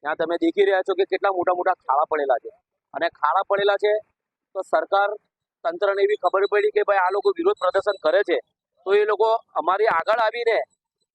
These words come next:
ડામરનું પુરાણ ચાલુ કર્યું છે, ખાડા પૂરે છે ડામરથી. હવે પાણીની અંદર કોઈ દિવસ ડામર રહે નહીં.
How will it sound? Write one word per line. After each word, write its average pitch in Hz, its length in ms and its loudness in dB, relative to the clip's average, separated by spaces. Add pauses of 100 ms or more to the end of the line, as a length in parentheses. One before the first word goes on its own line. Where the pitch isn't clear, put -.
(280)
ડામરનું 202 1080 -4
પુરાણ 196 340 0
ચાલુ 190 280 -2
કર્યું 180 220 2
છે, 170 80 0
ખાડા 208 320 0
પૂરે 208 180 0
છે 202 60 2
ડામરથી. 160 460 -2 (460)
હવે 185 180 0 (400)
પાણીની 202 420 -2
અંદર 220 240 0
કોઈ 208 140 2
દિવસ 214 200 0
ડામર 175 300 0
રહે 160 220 0
નહીં. 147 300 -2